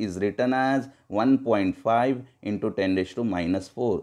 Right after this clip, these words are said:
ओके, डेसिमल पॉइंट राइट में मूव किया है, कितने नंबर से मूव किया है? चार से, इसलिए ten raise to minus four हो जाएगा। स्मॉल नंबर के लिए माइनस आ जाएगा, बिग नंबर के लिए प्लस आ जाएगा। ओके, so big number के लिए ten raise to plus two, that is two, and small number के लिए ten raise to minus four। ओके,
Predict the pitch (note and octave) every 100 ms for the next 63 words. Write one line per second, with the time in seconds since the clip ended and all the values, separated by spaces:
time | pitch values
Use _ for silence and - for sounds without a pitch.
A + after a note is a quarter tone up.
0 | - - C#3+ D3 G#2+ G2 G#2+ A2 G#2+ A2
1 | A2+ F#2 G#2 A2+ - B2 A#2+ B2 B2 B2+
2 | B2 C3 D#3+ - _ - B2 B2+ B2 B2+
3 | B2 C3 B2+ B2 B2+ B2+ C3 C3+ - C#3
4 | B2 - G#2+ G#2 A#2 A2 A2 A2 A2 D#3
5 | F3 - _ - G#2 G#2 G#2+ A#2 - A2+
6 | A2 G2+ F#2 E2+ - _ - C3 C3+ C3+
7 | B2+ B2+ C3 B2+ C3 C3+ A#2+ B2 C3+ C3
8 | A2 A2 G#2+ A2 C3+ B2 A2+ A2 - G#2+
9 | A#2 D#3+ - _ - D3 A#2+ A2 F2+ F2
10 | E2 A#2 A#2+ D#3+ E3 - - A#2 A#2 B2
11 | A#2+ A#2+ B2+ B2 C3 C#3+ - A#2 A#2 A#2+
12 | - C3+ A#2+ A#2+ - D3 A#2 A2 A#2 -
13 | D3 D3+ - _ - G#2+ A2 G#2+ A2+ A#2+
14 | A#2+ A#2+ - A#2+ B2+ B2+ G#2+ G#2+ - C3
15 | A#2+ F#2 - F2 - G#2+ D#3+